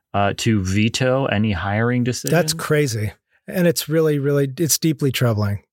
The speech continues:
Speaker 2: But so, okay, so I came across an article that, I rarely do this on the show,
Speaker 1: <laughs>
Speaker 2: but I think I'd like to read this article in its entirety. <laughs> It's very short, but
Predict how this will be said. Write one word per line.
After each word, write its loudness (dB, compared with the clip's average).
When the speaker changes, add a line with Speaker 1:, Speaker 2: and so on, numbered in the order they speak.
Speaker 2:
But 0
so, 2
okay, -2
so 2
I 2
came 0
across 0
an -4
article 0
that, 0
I -4
rarely 2
do 2
this 0
on 0
the 2
show, 0
Speaker 1:
<laughs> 0
Speaker 2:
but 2
I 0
think -2
I'd 0
like 0
to -4
read 0
this 2
article 2
in 2
its -2
entirety. 0
<laughs> -10
It's 0
very 2
short, -2
but 0